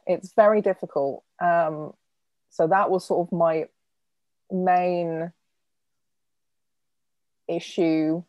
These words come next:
I suppose, with the actual having of sex.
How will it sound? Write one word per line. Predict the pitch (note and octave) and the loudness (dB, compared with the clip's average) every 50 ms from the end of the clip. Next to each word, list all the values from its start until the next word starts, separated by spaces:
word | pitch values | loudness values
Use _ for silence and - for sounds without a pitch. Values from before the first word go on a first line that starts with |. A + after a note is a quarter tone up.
| _ - _ | _ -12 _
I | - F#3 | -6 -6
suppose, | - - D#3+ - F3 D#3 D3 D3+ D3+ D3+ - - - _ _ _ _ _ _ _ _ _ _ _ _ _ | -6 -6 0 4 4 4 6 4 2 0 -4 -8 -16 _ _ _ _ _ _ _ _ _ _ _ _ _
with | - E3+ E3 E3 | -2 -2 0 0
the | - E3+ | 2 2
actual | E3 D#3+ - - - - F3 D#3+ D#3+ D#3+ D#3+ - _ _ _ _ _ _ _ - | 2 2 2 -2 -6 0 2 4 4 4 2 0 _ _ _ _ _ _ _ -20
having | - - - G#3+ G#3+ - E3+ D3+ | -8 0 2 2 2 2 -2 -2
of | C#3 C#3 - | -4 -6 -6
sex. | - - D3+ D3 D3+ D3+ - - - - | -6 -6 -4 -2 -2 -4 -6 -12 -20 -20